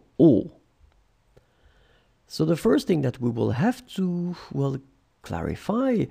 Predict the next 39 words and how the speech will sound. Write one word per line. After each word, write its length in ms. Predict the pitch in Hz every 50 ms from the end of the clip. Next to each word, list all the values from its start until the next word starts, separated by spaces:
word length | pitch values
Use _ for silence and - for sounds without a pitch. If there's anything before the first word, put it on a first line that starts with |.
| - - - - - - _ -
is 160 | - 123 131
the 80 | 151 143
fact 240 | - 220 226 190
that 180 | - 147 - - - _ -
A 280 | 110 131 160 175 180 - -
is 320 | - 147 156 151 - - -
what 240 | 139 180 214 - -
we 80 | 160
call 240 | - - 160 156 - - -
une 260 | 147 160 160 151 - _ _ -
préposition. 880 | - - - 135 131 - 123 117 107 104 98 - - - - - - -
So 100 | - -
it's 160 | - - -
a 40 | -
preposition. 840 | - - - - - - - - - 147 165 - - 233 247 247 - - - - - - - - - _ - -
Um, 760 | 127 127 127 127 127 127 123 123 127 123 127 127 127 110 - - _ -
I 60 | -
mean, 180 | 98 92 92 92
translation, 880 | - 110 107 107 - - 123 135 143 139 - - 151 151 151 147 147 - - - -
uh, 320 | 131 123 120 120 117 - -
English 360 | 147 156 165 165 165 156 -
translation, 560 | - 147 139 - 143 135 131 - 170 151 127 -
it's 220 | 120 135 - -
always 360 | 160 156 156 147 147 147 135
a 40 | 135
bit 200 | 131 131 127 -
tricky 300 | - 135 127 - - 135
because 260 | 127 131 123 123 120
it 100 | 117 117
depends, 580 | 123 120 - - 123 120 117 113 110 - - - _ -
uh, 500 | 113 110 107 107 110 - - - - -
on 80 | 117
the 100 | 101 98
context, 600 | - - 120 123 120 120 123 120 123 - - -
obviously, 500 | - 127 123 127 135 135 131 - - 139
but 160 | 127 127 110 123
it 180 | 131 - -
can 200 | - 143 131 127
be, 180 | 123 120 127